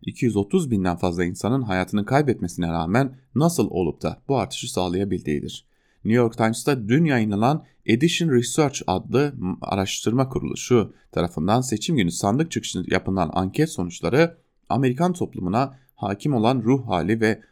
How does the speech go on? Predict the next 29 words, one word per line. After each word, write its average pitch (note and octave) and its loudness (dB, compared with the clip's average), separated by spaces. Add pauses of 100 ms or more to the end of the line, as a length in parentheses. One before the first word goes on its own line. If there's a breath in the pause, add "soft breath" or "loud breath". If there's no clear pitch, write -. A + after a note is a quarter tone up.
(120)
oy C3 2
tercihlerinin F2+ -2
gerisindeki F2 0
faktörleri E2+ -2
okuyabilmek A2 0
açısından G#2+ 0 (260 soft breath)
son F3 2
derece F#2 2
çarpıcı G#2+ -2
bir A2 0
tabloya E2+ 0
işaret - -6
ediyor. D#2+ 0 (540)
En F3 2
dikkat A#2 0
çekici G2 -2
verilerden F#2+ 2
biri G3+ 4 (340)
oy G3 6
kalıplarının E2+ 0
siyah G2+ 0
ve E2+ -4
beyaz F#2 0
seçmenlere E2+ -2
göre G2 0 (280 loud breath)
adaylar, A2 2
adaylar G2+ 2
karşısındaki E2+ -4
dağılımıdır. E2+ -2